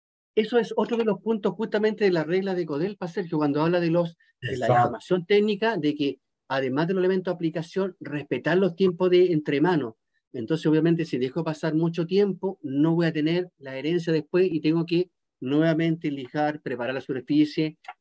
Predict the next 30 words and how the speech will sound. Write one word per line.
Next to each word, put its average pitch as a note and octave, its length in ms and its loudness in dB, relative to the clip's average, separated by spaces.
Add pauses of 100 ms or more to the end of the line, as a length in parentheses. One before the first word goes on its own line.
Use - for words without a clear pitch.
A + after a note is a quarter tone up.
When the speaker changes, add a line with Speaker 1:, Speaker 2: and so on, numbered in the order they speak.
(140)
Speaker 1:
para C3 200 -2
volver B2 280 0
a C3+ 40 4
aplicar B2+ 280 -2
la B2+ 140 -4
pintura. G#2+ 520 -8
Entonces, E3+ 300 2
es E3+ 40 0
importante E3+ 760 0 (500)
no, C3+ 380 0
aplicar, C3+ 420 -2
digamos, E3 440 2 (120)
no D3+ 260 2
antes E3+ 560 2 (300)
ni A#2+ 120 -6
después, A2+ 340 -8
sino C3+ 180 -2
que C#3 80 -2
aplicarse C3+ 400 -2
Speaker 2:
José, G3 80 2
Speaker 1:
en A#2 40 -2
el - 80 -10
tiempo F3+ 440 -2
que, D#3+ 200 0
que C#3+ 120 -6
indica F3 320 2
la E3+ 120 0
hoja E3+ 140 -6
Speaker 2:
¿cómo, F#3+ 60 2
Speaker 1:
técnica. G3+ 380 4